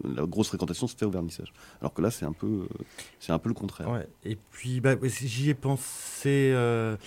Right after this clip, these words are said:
Speaker 2: non, ce qui est bien, c'est de penser que, par exemple, euh, ce soir, lundi soir, il y a peut-être quelqu'un qui va passer là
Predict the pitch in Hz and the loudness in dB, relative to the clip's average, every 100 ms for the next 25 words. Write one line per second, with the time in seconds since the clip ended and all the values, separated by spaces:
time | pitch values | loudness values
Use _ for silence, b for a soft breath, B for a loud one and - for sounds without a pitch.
0 | B - 120 123 123 135 147 110 - 113 | B 0 2 4 4 6 4 0 -2 0
1 | 117 - 107 104 101 - 98 - - - | -2 -2 -2 0 -4 -4 -2 -2 -2 -4
2 | - - - - - - b b - - | -6 -6 -8 -8 -10 -12 b b -16 -8
3 | - 101 - 113 104 95 92 - 123 143 | -4 -2 2 2 2 0 -2 -2 0 0
4 | - B B 98 - 101 - 98 113 113 | -4 B B -8 -6 -6 -2 0 0 -2
5 | 92 95 - 98 - 98 95 98 101 90 | -2 -4 -2 -4 -4 -4 0 0 0 0
6 | 85 87 | -2 -4